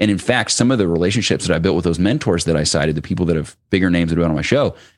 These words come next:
it came from the fact that they recognized and appreciated that I did my research to understand what was different or a, a unique twist of a conversation we could have when everybody else is just asking the same rinse and repeat stuff over and over again.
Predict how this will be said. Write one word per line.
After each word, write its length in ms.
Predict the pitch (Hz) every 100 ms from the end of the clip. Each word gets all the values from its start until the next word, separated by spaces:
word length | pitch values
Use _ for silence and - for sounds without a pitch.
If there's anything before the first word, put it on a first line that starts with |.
| _ _ _
it 200 | 123 -
came 260 | - 135 147
from 160 | 120
the 80 | 92
fact 280 | - 120 127
that 80 | 87
they 140 | 95
recognized 500 | 85 113 143 123 101
and 100 | 87
appreciated 540 | 71 143 190 120 92
that 100 | 90
I 60 | 82
did 480 | 78 - 156 147 92
my 140 | 95
research 760 | 85 82 110 147 - 80 - - - - -
to 100 | -
understand 520 | 143 131 - 127 131
what 140 | 98 131
was 160 | 123
different 420 | 87 98 120 170 -
or 220 | 104 92
a, 160 | 82 -
a 100 | 87
unique 760 | 82 85 95 98 117 143 - -
twist 340 | - 123 -
of 100 | 95
a 40 |
conversation 600 | 85 101 101 85 95 95
we 80 | 113
could 80 | 110
have 260 | 117 120 120 - _ _
when 140 | 110
everybody 280 | - 117 107
else 100 | 101
is 60 | -
just 160 | 87
asking 260 | 90 87 95
the 60 | 82
same 400 | - 90 80 78
rinse 200 | 87 -
and 240 | 85 76
repeat 300 | 85 - -
stuff 260 | - 82 80
over 200 | 82 78
and 80 |
over 240 | 76 80 69
again. 320 | 53 58 55